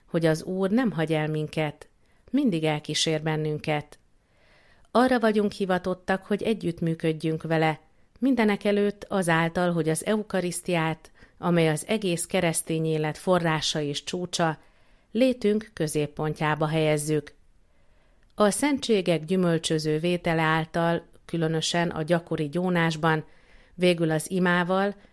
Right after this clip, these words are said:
Isten szaváról való elmélkedéssel és a jótékony szeretet gyakorlásával egyre inkább elősegítjük szívünk megtérését az irgalmasság Atya szeretetéhez,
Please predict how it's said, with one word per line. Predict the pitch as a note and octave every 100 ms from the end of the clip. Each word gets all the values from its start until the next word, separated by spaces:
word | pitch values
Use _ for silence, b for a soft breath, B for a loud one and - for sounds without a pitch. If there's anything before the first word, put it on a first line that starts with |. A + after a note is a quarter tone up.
| b -
Isten | C4 - F3+ D#3+
szaváról | D#3+ F#3 F3 E3 D#3 D#3
való | D#3 E3+ D#3
elmélkedéssel | F3 F#3+ F#3 E3+ E3+ E3 D#3+ E3 - E3 D#3 b b b _
és | G3+ G3
a | G#3
jótékony | G#3+ C4+ - D#3+ D#3+ D#3 D#3
szeretet | - F3 D#3+ D3+ D3
gyakorlásával | F#3 - F3 E3 D#3+ - E3 D#3 D#3+ D#3+ D#3 b b b b
egyre | - C#4 A#3
inkább | A3 G3+ F#3+ F#3 F3
elősegítjük | G#3 F#3+ E3 - E3 D#3+ D#3+ E3 E3 D#3+
szívünk | - F3+ E3 D3+ -
megtérését | F3 F3 - E3+ D#3+ E3 - E3+ E3+ E3+ b b _
az | G3 F3+ -
irgalmasság | B3+ G3 F#3+ F3 E3+ D#3+ - E3+ D#3+ D3+
Atya | E3+ D#3+ - D#3+
szeretetéhez, | - D#3 D3+ D#3 D3 D3+ D3 D#3 D#3 C#3